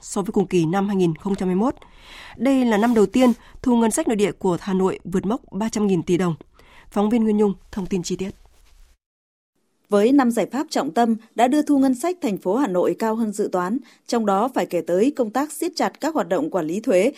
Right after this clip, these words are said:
Speaker 2: như chống thất thu, cưỡng chế thu hồi nợ thuế. Bên cạnh đó, nổi bật là tích cực tháo gỡ khó khăn cho người nộp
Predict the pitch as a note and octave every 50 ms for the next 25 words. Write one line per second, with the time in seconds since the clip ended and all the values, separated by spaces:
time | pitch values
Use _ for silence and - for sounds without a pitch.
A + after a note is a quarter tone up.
0 | - - _ - A3+ A#3 A#3 A3+ - A3 G#3 A3+ C4+ E4+ F4 F4 - C4 B3 A#3
1 | A3 - - _ _ _ - F#3+ - C4+ D4 - C4 F#3 G3+ B3 A#3+ C4+ A#3+ A#3
2 | G#3+ F3+ E3+ E3+ F3 E3+ - - G3 F3 F3 G3+ C4+ D#4+ - _ _ _ _ _
3 | _ _ _ _ _ _ - G#3+ A3+ G#3+ G#3 - E3 - - F3+ F3 G3 C4 D4
4 | - _ _ - G#3 F#3+ E3+ E3 F#3 F#3 - B2+ F3+ F#3 F3+ - E4+ F#4 - A#3
5 | - - G3+ G3 G3 A#3+ A3 - C#4 D4 C#4+ B3+ B3+ - C#4+ C4+ C4 B3 A#3 -
6 | C4 A#3+ G#3+ F#3+ E3 E3+ D#3+